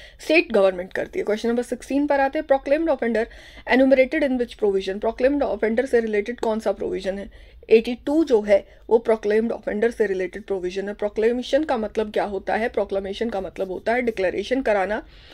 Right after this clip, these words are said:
ऐसे अपराधी जो कि भगोड़ा हो चुका है, कौन सा हो चुका है? भगोड़ा। भगोड़ा अपराधी जिसको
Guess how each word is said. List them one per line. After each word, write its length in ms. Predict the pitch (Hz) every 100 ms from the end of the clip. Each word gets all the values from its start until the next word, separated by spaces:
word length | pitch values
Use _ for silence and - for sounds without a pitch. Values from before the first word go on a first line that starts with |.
| - - -
ऐसे 400 | - 226 277 392
अपराधी 480 | 359 - 214 208 240
जो 140 | 233
कि 160 | 226 240
भगोड़ा 500 | 220 190 202 247 330
हो 200 | 294 220
चुका 260 | 202 190 -
है, 120 | - - -
कौन 180 | - 214
सा 120 | 285
हो 120 | 269
चुका 220 | 247 254 302
है? 80 |
भगोड़ा। 520 | 330 226 202 240 202 - - - -
भगोड़ा 360 | 214 208 254 294
अपराधी 540 | 320 302 214 208 254
जिसको 500 | 254 233 - 269 285